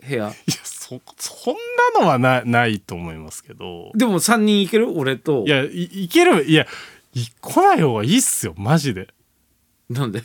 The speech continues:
Speaker 2: だって本当にやることないっす、何にも。
Speaker 1: え、それはお前が実家に帰ってる時の感覚じゃん。俺、
Speaker 2: はい。
Speaker 1: 人んち泊まるの別に
Speaker 2: <laughs> え、
Speaker 1: 嫌いじゃないもん、俺。
Speaker 2: おかしいよ。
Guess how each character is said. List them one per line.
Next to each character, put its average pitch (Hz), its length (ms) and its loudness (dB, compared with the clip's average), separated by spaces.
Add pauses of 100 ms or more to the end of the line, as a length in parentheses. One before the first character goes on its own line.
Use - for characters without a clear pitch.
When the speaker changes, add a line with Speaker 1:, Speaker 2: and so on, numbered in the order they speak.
Speaker 2:
だ 208 80 6
っ - 20 6
て - 80 -4
本 240 220 2
当 240 80 2
に 131 80 2
や 127 140 2
る 339 120 6
こ 370 140 2
と - 100 0
な 123 100 0
い - 20 0
っ - 20 0
す、 - 180 -10
何 117 260 0
に 113 100 0
も。 107 180 -6 (380)
Speaker 1:
え、 135 80 -4
そ - 160 -4
れ 403 180 4
は 339 180 4
お 175 100 0
前 196 260 4
が 185 280 4 (140)
実 151 320 -2
家 190 60 2
に 170 80 -4
帰 190 100 4
っ 185 60 2
て 143 200 -4
る 117 140 -4
時 107 200 -6
の 101 80 -10
感 131 220 -8
覚 123 220 -4
じ 110 80 -6
ゃ 101 60 -4
ん。 87 60 -14 (280)
俺、 185 180 4
Speaker 2:
は 135 60 4
い。 123 40 2
Speaker 1:
人 320 160 4
ん 311 60 2
ち - 120 0
泊 226 120 2
ま 156 100 4
る 143 100 0
の 117 220 -6 (360)
別 143 220 -2
に 123 240 -6 (220)
Speaker 2:
<laughs> - 220 -20
え、 101 120 -12 (240)
Speaker 1:
嫌 311 180 4
い 320 60 4
じ 285 80 2
ゃ - 20 4
な 208 120 4
い 147 40 0
も 113 60 -6
ん、 90 100 -8
俺。 - 0 -
Speaker 2:
お 120 40 -8
か 120 60 -8
し 110 80 -6
い - 20 -10
よ。 92 140 -16